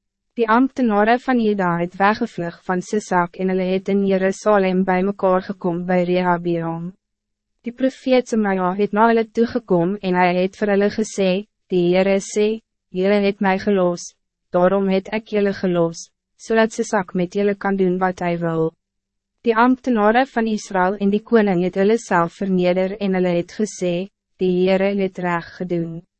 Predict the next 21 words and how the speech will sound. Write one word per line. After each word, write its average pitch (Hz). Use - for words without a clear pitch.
En 262
toe 285
die 262
Heere 220
sien 214
dat 208
hulle 202
hulle 202
self 180
verneder 180
het, 175
het 196
hy 196
vir 233
Semaja 190
gesê, 180
"Hulle 185
het 190
hulle 196
self 180
verneder, 175